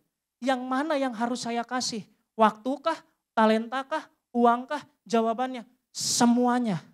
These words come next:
Kita nggak bisa pilih yang mana yang harus kita kasih ya. Kenapa? Karena faktanya yang ini semua bukan punya kita. Kalau kita masih pilih kasih,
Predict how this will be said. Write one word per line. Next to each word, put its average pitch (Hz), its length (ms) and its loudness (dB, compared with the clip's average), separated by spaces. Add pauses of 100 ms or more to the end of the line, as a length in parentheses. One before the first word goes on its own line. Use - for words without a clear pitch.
(240)
Kita 262 160 -4
nggak 240 240 -2
bisa 240 240 -2
pilih 285 400 -8 (400)
yang 220 160 0
mana 254 240 -6
yang 202 160 -10
harus 202 240 -8
kita 190 240 -6
kasih 190 360 -10
ya. 156 40 -18 (240)
Kenapa? 196 400 -10 (320)
Karena 196 240 -2
faktanya 208 560 -4 (240)
yang 196 240 -8
ini 202 160 -6
semua 208 400 -8
bukan 180 320 -16
punya 180 160 -14
kita. - 320 -14 (260)
Kalau 196 240 -4
kita 226 240 -4
masih 208 240 -6
pilih 196 160 -4
kasih, 175 400 -8